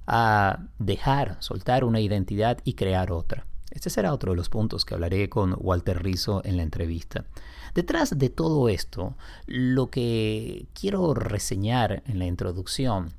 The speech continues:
es que la posibilidad de reconocer que en las experiencias cotidianas pueden, eh, haber, eh,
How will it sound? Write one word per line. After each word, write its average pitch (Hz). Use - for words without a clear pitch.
es -
que 82
la 123
posibilidad 117
de 101
reconocer 101
que -
en 82
las 82
experiencias 101
cotidianas 98
pueden, 110
eh, -
haber, 220
eh, 120